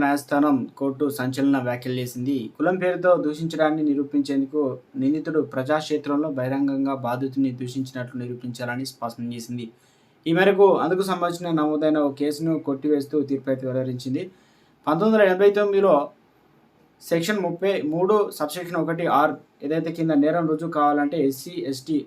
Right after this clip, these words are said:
వర్గానికి చెందిన వ్యక్తిని నిందితుడు ఉద్దేశపూర్వకంగా ప్రజా సమక్షంలో బహిరంగంగా అవమానించినట్లు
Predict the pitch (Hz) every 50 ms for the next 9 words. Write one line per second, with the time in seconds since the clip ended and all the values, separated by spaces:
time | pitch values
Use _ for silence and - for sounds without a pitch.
0 | - _ _ - 123 135 143 151 170 180 185 180 165 160 160 156 156 151 143 139
1 | 135 131 - 156 156 143 135 135 139 135 139 147 151 143 143 131 131 131 151 156
2 | 156 160 160 - - 147 139 131 139 135 135 143 151 143 123 127 - - _ _
3 | _ _ _ _ _ _ _ - 143 147 156 196 202 196 190 180 175 175 175 170
4 | - 170 160 165 170 175 165 147 139 143 147 156 156 160 156 156 151 151 147 135
5 | 131 135 135 139 143 143 143 139 131 - 143 135 131 131 135